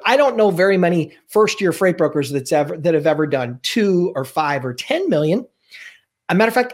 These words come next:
I probably can't tell you one that I know personally that's done that, right? Um, so, especially as a solo broker. So, but it is very realistic to be able to do a half a million to a million dollars in gross,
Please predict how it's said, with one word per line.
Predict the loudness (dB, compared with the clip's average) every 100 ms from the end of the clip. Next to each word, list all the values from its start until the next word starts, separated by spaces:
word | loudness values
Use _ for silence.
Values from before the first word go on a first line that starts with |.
| -2
I |
probably | -2 2 2 4 0
can't | 0 -2 -2
tell | 0 2
you | 4 4
one | 2 2 0
that | 0
I | 2 2
know | 2 0
personally | 0 0 0 -2 -2 -2
that's | -4 -2
done | -2 0 -2
that, | -4 -12 _ _ _
right? | 0 2 0 -4 -20 -20 -20 -10
Um, | -2 0 2 0 -4 _ _
so, | 0 4 4 2 0
especially | 0 0 0 0
as | 0
a | 0
solo | 0 0 2 0
broker. | -2 -8 -8 -4
So, | 2 2 2 -8 -20 _
but | 4
it | 4
is | 2 0
very | 0 2 2 2 2
realistic | 2 2 0 -2 -6 -6
to | -2
be | 0
able | 0
to | -2
do | -2
a | -2
half | 0 -2 0
a |
million | 0 0 0
to | -2
a | 0
million | 0 0
dollars | 0 0 0 -4
in | 0
gross, | 2 4 2